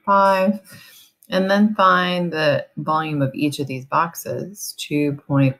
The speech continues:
five cubed, and then divide those two numbers.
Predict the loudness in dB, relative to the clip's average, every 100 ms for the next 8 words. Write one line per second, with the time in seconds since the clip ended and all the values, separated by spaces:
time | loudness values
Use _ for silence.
0 | -2 0 2 0 -2 -4 -6 -8 -14 -20
1 | _ _ -10 -2 0 2 0 -2 -16 -20
2 | _ _ _ _ _ 0 2 2 2 2
3 | 2 0 -4 -6 -6 -4 -2 -4 -10 -14